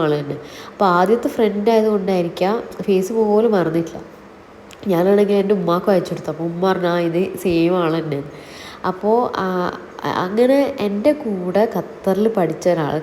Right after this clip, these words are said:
ഖത്തറിൽ പഠിച്ച നദ എന്ന് പറഞ്ഞിട്ടുള്ള ആൾ നാട്ടിലേക്ക് വന്ന് ജോയിൻ ആക്കിയത് എൻ്റെ ഹസ്ബൻഡിൻ്റെ സെയിം ക്ലാസ്സിലായിരുന്നു. അപ്പോൾ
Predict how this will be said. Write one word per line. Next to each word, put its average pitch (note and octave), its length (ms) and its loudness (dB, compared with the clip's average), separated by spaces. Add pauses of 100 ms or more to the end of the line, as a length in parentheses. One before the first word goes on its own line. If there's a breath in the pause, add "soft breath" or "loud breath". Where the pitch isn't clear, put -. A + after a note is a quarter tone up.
ഖത്തറിൽ E3 300 -4
പഠിച്ച E3+ 300 -2
നദ D#3+ 280 -2
എന്ന് D3+ 200 0
പറഞ്ഞിട്ടുള്ള D3+ 360 -4
ആൾ D3 260 -6 (480 loud breath)
നാട്ടിലേക്ക് F#3 540 0
വന്ന് F#3+ 180 2 (100)
ജോയിൻ E3+ 320 2
ആക്കിയത് D#3+ 320 -4
എൻ്റെ E3+ 320 -2
ഹസ്ബൻഡിൻ്റെ E3+ 540 -4 (100)
സെയിം E3 400 0
ക്ലാസ്സിലായിരുന്നു. C#3 600 -4 (540 loud breath)
അപ്പോൾ G#3+ 160 -2